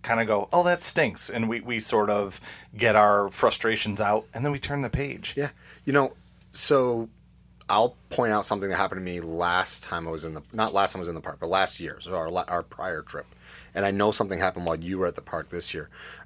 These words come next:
Speaker 2: Um, so last summer, masking requirements were still in play.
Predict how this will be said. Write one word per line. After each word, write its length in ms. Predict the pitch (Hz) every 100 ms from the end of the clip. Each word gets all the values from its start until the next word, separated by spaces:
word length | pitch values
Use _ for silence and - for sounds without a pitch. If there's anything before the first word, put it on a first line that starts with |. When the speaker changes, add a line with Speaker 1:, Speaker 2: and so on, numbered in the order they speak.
| -
Speaker 2:
Um, 240 | 104 92 - - _ - -
so 220 | - - 107 - _ - - -
last 440 | 98 113 135 -
summer, 560 | - - 90 76 87 - - - - -
masking 540 | 101 98 92 - 107 101
requirements 520 | 95 - 87 85 -
were 60 | 85
still 280 | - 82
in 100 | 80
play. 180 | - -